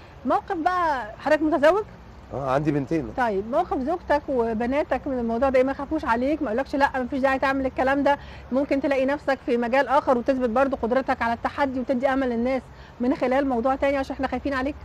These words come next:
Speaker 2: هو، هو تحديدا زوجتي ووالدتي، يعني
Speaker 1: مم.
Speaker 2: هما، لان هما الاتنين كانوا جبهة واحدة، كانوا
Speaker 1: مم.
Speaker 2: عاملين متحدين مع بعض. ف-، فكان الموضوع كان صعب في الاول، آه، خصوصا بعد التجربة الاولانية، آه، لان انا قررت ان اخد فترة العلاج عند والدتي،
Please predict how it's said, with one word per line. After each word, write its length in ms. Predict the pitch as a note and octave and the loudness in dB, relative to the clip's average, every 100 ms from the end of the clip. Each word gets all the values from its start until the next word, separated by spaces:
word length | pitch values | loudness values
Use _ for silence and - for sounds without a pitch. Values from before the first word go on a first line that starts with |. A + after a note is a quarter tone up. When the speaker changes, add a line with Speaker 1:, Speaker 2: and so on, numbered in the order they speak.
| - - - - - - - B2 | -16 -16 -16 -16 -18 -18 -6 0
Speaker 2:
هو، 100 | C#3+ | 2
هو 300 | C3+ D3 C#3+ | 4 4 4
تحديدا 760 | D3 C#3 F#3 F3+ E3+ D3 C3 | -2 -2 2 4 4 2 0
زوجتي 320 | A#2+ D#3+ - | 0 -2 2
ووالدتي، 400 | D#3+ C3+ C3 C3 - - - G#2 | 2 4 0 -4 -10 -18 -12 -4
يعني 240 | A2 A2+ | -2 -2
Speaker 1:
مم. 60 | B2 | -2
Speaker 2:
هما، 100 | A#2+ | 0
لان 200 | A#2+ C3 | 2 2
هما 140 | D#3 | 2
الاتنين 260 | C#3+ C3 D#3 | 0 0 0
كانوا 400 | C3 B2 A#2 A2 | 0 0 0 2
جبهة 260 | B2 B2 A#2+ | 2 2 2
واحدة، 220 | B2 A#2 | 0 0
كانوا 220 | A2 A2 | -2 -2
Speaker 1:
مم. 60 | G2 | -2
Speaker 2:
عاملين 300 | A2 A2+ A2+ | -2 -4 -4
متحدين 540 | A2+ G#2 G#2 - B2+ A#2+ | -6 -6 -8 -6 -6 -4
مع 180 | G2 | -4
بعض. 220 | G#2 G#2+ - - - - - - - | -2 -2 -2 -16 -20 -20 -18 -18 -14
ف-، 160 | - A#2+ | -2 2
فكان 440 | A#2 - A#2 C3+ | 2 0 0 0
الموضوع 320 | B2+ B2 D3 | 2 2 2
كان 200 | C#3 A#2+ | 0 -4
صعب 380 | - C3+ A2+ G#2 | 0 2 2 0
في 140 | - | -8
الاول، 460 | A#2+ C#3 D#3+ D#3+ D3+ B2 | -2 2 2 2 -2 -4
آه، 320 | A2 A2 A2 | -2 0 0
خصوصا 320 | A2 D#3+ D3+ | -2 -8 -2
بعد 140 | C#3 B2 B2+ | 2 2 2
التجربة 220 | C3+ D3 | 0 0
الاولانية، 480 | B2+ A#2+ B2 C#3+ C#3 - - - - - | 2 0 0 -2 -6 -12 -20 -20 -14 2
آه، 180 | B2 B2 | 6 6
لان 240 | B2 B2 | 6 4
انا 120 | D3+ D#3+ | 4 2
قررت 380 | D3 C3+ D3 | 2 2 0
ان 100 | D3 | -2
اخد 180 | C#3+ D3+ | -2 -2
فترة 300 | C3+ D3+ D3 - | -2 -4 -4 -4
العلاج 360 | A#2+ C3+ C#3+ | -2 -2 -2
عند 140 | B2 A#2 | -2 -2
والدتي، 340 | A2 A2 | -4 -6